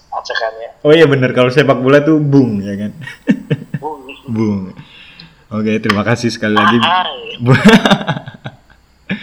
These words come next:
Speaker 2: Semoga kita segera lekas bertemu ya Bung Sandi, bisa ngopi-ngopi
Speaker 1: Ya.
Speaker 2: bareng lagi ya kan sama teman-teman yang lain juga.
Speaker 1: Ya. Amin, amin.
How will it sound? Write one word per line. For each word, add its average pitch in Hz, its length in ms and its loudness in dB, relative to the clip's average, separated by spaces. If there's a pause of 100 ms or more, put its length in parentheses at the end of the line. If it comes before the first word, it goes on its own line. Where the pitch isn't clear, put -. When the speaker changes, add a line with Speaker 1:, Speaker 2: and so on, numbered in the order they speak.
(1000)
Speaker 2:
Semoga 147 640 6
kita 143 240 6
segera 120 560 4
lekas 117 400 0
bertemu 127 480 2
ya 131 160 6
Bung 117 240 0
Sandi, 117 480 2 (320)
bisa 107 240 -2
ngopi-ngopi 120 800 4
Speaker 1:
Ya. - 0 -
Speaker 2:
bareng 113 320 4
lagi 117 400 2
ya - 80 0
kan 123 160 -2
sama 113 160 -4
teman-teman 110 480 -2
yang 110 160 -4
lain 110 240 -2
juga. 113 320 0
Speaker 1:
Ya. 98 220 -12 (1120)
Amin, - 240 -18
amin. - 340 -14